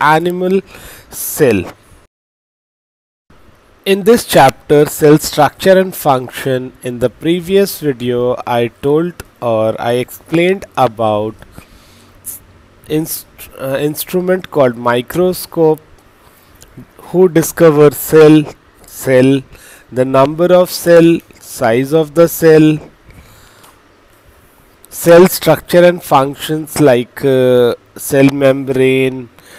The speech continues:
cytoplasm, function of nucleus, function of cell membrane, prokaryotic cell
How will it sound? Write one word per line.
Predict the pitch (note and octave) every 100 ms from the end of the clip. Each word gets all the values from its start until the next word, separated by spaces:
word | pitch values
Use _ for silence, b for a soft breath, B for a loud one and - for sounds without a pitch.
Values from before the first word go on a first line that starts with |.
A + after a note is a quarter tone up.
| B
cytoplasm, | - C3+ B2 B2 D3+ C3+ C3+ C3+ C3 C3 C3 A2+ B2+ C3 C3 B2 _ _ _ _ _ _ _ _ _ _ _ _
function | - C3+ C3 B2+ - E3+
of | E3 D#3 D3+
nucleus, | D#3 D3 - C#3+ C#3 C#3 C#3 C3
function | - B2+ B2+ B2 E3+ E3
of | D#3+ -
cell | - D3 C#3+
membrane, | C#3 C3+ C3 C3 B2+ B2+ C3 B2
prokaryotic | - C3 C3 - D3+ D#3+ E3 D#3 E3 -
cell | - - C#3 C3+